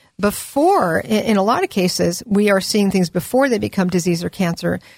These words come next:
And that's why it's, uh, such a great tool for preventing and, um, for monitoring health rather than monitoring non-health or monitoring cancer, where our focus is not about looking for cancer.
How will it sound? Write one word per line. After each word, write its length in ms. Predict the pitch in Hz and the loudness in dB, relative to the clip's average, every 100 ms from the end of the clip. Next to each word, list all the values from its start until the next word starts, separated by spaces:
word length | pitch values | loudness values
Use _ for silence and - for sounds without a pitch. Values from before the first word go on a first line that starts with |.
| _ 190 | _ 0
And 160 | 190 | 2
that's 260 | 208 247 - | 2 0 -2
why 200 | 196 185 | 0 2
it's, 380 | - 180 - - | 0 -2 -6 -10
uh, 220 | - - | -12 -8
such 380 | - 220 190 - | -2 0 -2 -2
a 120 | 185 | -4
great 320 | 185 185 180 | 0 0 0
tool 320 | - 190 180 | -2 0 0
for 200 | - 180 | -2 -4
preventing 960 | - 185 165 165 185 196 - - - - _ _ _ - | -2 -4 -2 0 2 0 -2 -6 -6 -14 _ _ _ 0
and, 540 | 190 185 180 180 - | 2 4 2 0 -2
um, 500 | - 175 170 175 - | -2 0 0 -2 -6
for 440 | - - 254 226 226 | -10 -4 0 2 2
monitoring 580 | 220 233 277 - 269 | 2 2 2 2 0
health 460 | 214 226 285 403 - | 0 0 0 -2 -2
rather 260 | 190 185 190 | 0 2 0
than 260 | 185 180 175 | 0 0 2
monitoring 680 | 180 180 - 175 175 170 - _ _ 175 | 0 0 -2 -2 -2 -2 -8 _ _ 2
non-health 720 | 175 175 170 180 175 190 170 | 4 4 2 2 -2 -2 -2
or 60 | |
monitoring 480 | 170 170 175 180 175 | 0 0 0 -2 -4
cancer, 380 | - 180 170 170 | -2 -2 -2 -2
where 200 | 202 - | -2 0
our 140 | 302 | 0
focus 400 | - 311 285 247 | 0 -2 -2 -4
is 120 | 214 | 0
not 140 | 202 208 | 2 2
about 240 | 190 - | 0 -2
looking 380 | 185 208 - 196 | -2 -2 0 -2
for 160 | - 185 | -2 -4
cancer. 480 | 190 175 - - | -2 -2 -4 -10